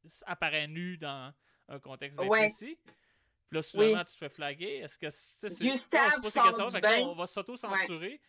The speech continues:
Speaker 2: Ouais. Ouais.
Speaker 1: de peur que l'algorithme génère de quoi qui pourrait nous faire passer pour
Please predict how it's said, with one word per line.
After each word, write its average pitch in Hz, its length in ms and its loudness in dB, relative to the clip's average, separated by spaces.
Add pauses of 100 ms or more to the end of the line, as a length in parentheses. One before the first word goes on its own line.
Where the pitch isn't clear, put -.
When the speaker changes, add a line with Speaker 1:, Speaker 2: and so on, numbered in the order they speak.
(120)
Speaker 2:
Ouais. 240 80 -14
Ouais. 240 80 -12 (100)
Speaker 1:
de 160 100 -2
peur 214 480 -2
que 196 340 -4
l'algorithme 165 480 -4
génère 175 300 -8
de 165 100 -10
quoi 185 320 -8
qui - 180 -20
pourrait 170 200 -16
nous 170 80 -20
faire 165 160 -12
passer 156 280 -12
pour 170 380 -12